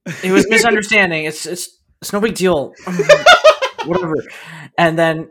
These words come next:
Speaker 1: just the look he gives Jacob, like, "The hell did you do?"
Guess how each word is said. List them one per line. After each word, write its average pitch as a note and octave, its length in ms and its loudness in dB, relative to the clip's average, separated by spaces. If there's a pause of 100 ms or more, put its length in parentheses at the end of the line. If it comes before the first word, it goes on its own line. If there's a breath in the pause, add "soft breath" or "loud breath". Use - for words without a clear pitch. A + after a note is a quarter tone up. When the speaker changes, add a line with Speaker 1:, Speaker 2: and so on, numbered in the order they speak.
Speaker 1:
just G3 220 -6
the G#3 100 0
look D#3+ 280 0
he E3 180 -10
gives C#3 340 -6
Jacob, B2+ 420 -6
like, G#2 420 -8 (760)
"The G#2+ 220 -2
hell D#3 480 -2
did F3 180 -4
you G#3 180 -6
do?" A3+ 400 -6